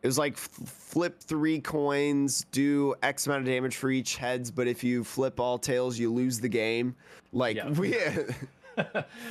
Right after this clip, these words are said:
Speaker 2: It's
Speaker 1: we, I don't know who makes the Slowbro cards at the Pokemon Company, but they just, they have the time of their life making these cards.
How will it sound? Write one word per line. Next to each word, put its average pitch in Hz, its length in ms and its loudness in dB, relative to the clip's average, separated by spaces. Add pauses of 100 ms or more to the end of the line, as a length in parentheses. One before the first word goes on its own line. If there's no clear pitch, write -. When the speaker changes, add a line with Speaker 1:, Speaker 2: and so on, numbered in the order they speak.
(280)
Speaker 2:
It's 190 200 -2
Speaker 1:
we, 190 240 0 (1080)
I - 80 2
don't 370 120 0
know 214 340 2
who 220 680 2
makes 175 360 0
the 170 120 0
Slowbro 143 520 2
cards 123 320 0
at 123 100 0
the - 40 -10
Pokemon 117 440 0
Company, 117 420 0
but 110 260 -2
they 180 140 2
just, 170 340 0 (460)
they 196 120 2
have 165 240 0
the 143 60 0
time 127 260 0
of 123 60 -2
their 104 160 4
life 92 280 0
making 90 320 -2
these 78 200 -4
cards. 76 480 -2